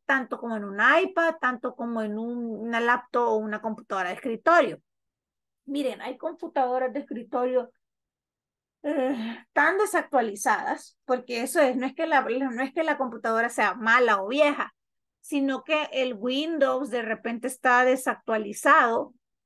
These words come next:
y entonces a veces no nos permite bajar ciertas aplicaciones porque no hay una optimización debida, además de que hay un Windows antiguo, por decirle un ejemplo, ¿eh? Pero, por ejemplo, eh, vaya, una vez, fíjense que yo dando clases con inglés corporativo, me tocaba dar una clase bien de mañana,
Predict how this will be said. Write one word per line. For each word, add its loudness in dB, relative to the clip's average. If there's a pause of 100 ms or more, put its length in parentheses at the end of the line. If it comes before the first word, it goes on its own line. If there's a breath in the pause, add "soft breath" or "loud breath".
(120)
y 0
entonces -2
a 4
veces 0
no -4
nos -2
permite 0
bajar 4
ciertas -2
aplicaciones -2 (420 soft breath)
porque 2
no 0
hay 0
una -4
optimización -6
debida, 4
además 0
de -4
que -4
hay -2
un -4
Windows -6
antiguo, 2
por -14
decirle -8
un -6
ejemplo, -2
¿eh? -12 (540)
Pero, 4
por 2
ejemplo, -2
eh, -2
vaya, 0
una -2
vez, 2
fíjense -4
que -2
yo 4
dando 2
clases 2
con -6
inglés -4
corporativo, -2
me -2
tocaba -6
dar 0
una -6
clase -2
bien 2
de 2
mañana, -2